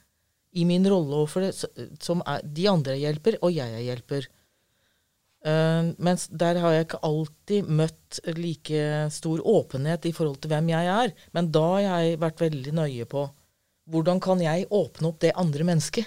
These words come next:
til å ha tillit til meg? Og det har jo vært interessant, men også slitsomt i tillegg til å være pårørende og skal ta vare på den jeg er der for.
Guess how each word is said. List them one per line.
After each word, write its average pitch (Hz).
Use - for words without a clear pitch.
til 156
å 160
ha 170
tillit 165
til 196
meg? 202
Og 165
det 156
har 180
jo 160
vært 180
interessant, 220
men 208
også -
slitsomt 208
i 196
tillegg 165
til 196
å 190
være 180
pårørende 180
og -
skal 185
ta 202
vare 160
på 165
den 165
jeg 170
er 131
der 165
for. 240